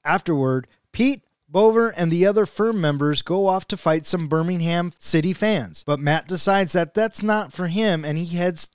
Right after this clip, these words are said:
to the train home. Matt is jumped by three Birmingham fans, but is rescued by some G S E members. Though grossly outnumbered, the G S E manages to fight off the Birmingham firm until reinforcements chase them off.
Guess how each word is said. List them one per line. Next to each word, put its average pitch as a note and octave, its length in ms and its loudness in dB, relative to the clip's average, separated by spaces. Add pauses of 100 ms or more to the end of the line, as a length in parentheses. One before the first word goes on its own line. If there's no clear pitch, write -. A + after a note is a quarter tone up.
to F#3+ 140 -2
the G3 100 0
train D3+ 380 -4
home. C#3+ 500 -6
Matt G#3 320 0
is F3+ 200 2
jumped F#3+ 380 0
by E3 200 2
three A3+ 400 -2
Birmingham G3 1000 -2
fans, D3+ 500 -4 (220)
but D3+ 140 -2
is D3+ 180 0
rescued E3 480 -2
by D3+ 160 2
some D3 220 -4
G C3+ 200 -2
S E3+ 180 -2
E F#3+ 100 0
members. A#2+ 500 -6 (600)
Though D3+ 220 4
grossly E3+ 480 4
outnumbered, D3+ 540 2 (200)
the C#3+ 120 -4
G F3 240 2
S A#3 180 2
E G#3+ 120 0
manages F#3 580 -2
to F3 100 -4
fight G#3 300 -4
off A3 220 -6
the F#3 100 0
Birmingham D3+ 580 -2
firm D#3 400 -4
until D3+ 380 -2
reinforcements F3 720 -2
chase - 280 -4
them D#3 140 -2
off. B2 300 -6